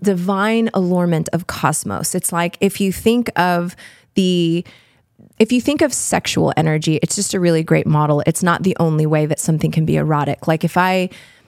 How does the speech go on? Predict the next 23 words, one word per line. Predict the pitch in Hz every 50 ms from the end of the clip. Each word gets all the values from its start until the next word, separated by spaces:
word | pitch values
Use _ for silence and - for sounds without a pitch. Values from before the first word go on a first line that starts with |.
| _ _ _ -
if | 190 - -
I | 202 214 226
took | 220 - 254 247 -
this | - 220 202 - - - _ _ _
glass | - 190 175 175 170 -
of | - 170 - -
water | - 170 160 160 151 151 147 151 175 175 - _ _ _ _ _ _ _ _ _
and | - 190 190
I | 185
really | 180 190 190 208 220 226 240 240 226
presenced | 226 - 190 170 170 175 147 127 - - - -
for | - - 165
a | 160
moment | 160 156 156 151 147 123 95 - - -
to | - 180 156
the | 156 143
water, | 117 135 123 - - - - 147 - _ _ _ _ _ _ _ _ _ _
to | - - 175
the | 170 160
texture | - - - 196 - - - - 170 151
of | 143 - -
it, | 151 - 76 - - - - _ _ _ _ _ _ _ _
to, | - - 185 170 165 160 160 160 160 -